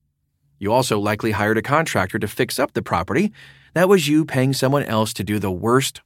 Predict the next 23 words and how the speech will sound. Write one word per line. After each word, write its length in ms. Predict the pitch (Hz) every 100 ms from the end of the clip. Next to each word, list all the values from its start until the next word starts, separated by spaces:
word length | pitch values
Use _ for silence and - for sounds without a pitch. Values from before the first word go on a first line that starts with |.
| _
part 320 | - 117 113
of 180 | - 110
the 100 | 104
job, 500 | 92 107 101 87 82 - _ _ _ _ _ _ 95
rehabbing 640 | 120 202 127 101 101 113
the 140 | 139
asset. 460 | 117 104 - - - _ _ _ _ _ _ _ _ _ _ _ _
You 160 | 160
probably 460 | 160 - 277 277 226
even 300 | 175 165 156
used 360 | 123 135 131 -
some 280 | - 127
form 240 | 131 113 104
of 160 | 95
calculator 640 | - 165 170 110 82 85 90
or 120 | 95
spreadsheet 680 | 101 - 131 151 151 107 87
to 100 | 104
help 200 | 110 101
you 120 | 104
run 200 | 98 95
your 100 | 98
numbers, 400 | 135 131 80 -